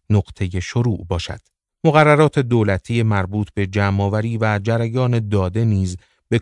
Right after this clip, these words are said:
کند کردن این فرایند کمک می‌کند. اما این راهکار کامل نیست.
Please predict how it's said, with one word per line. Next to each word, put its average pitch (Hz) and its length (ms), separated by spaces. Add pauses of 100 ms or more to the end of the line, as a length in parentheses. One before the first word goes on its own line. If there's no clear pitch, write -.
(100)
کند 98 360
کردن 113 440
این 123 220
فرایند 90 760
کمک 104 440
می‌کند. - 420 (160)
اما 104 400
این 98 240
راهکار 98 680
کامل 85 640
نیست. 87 520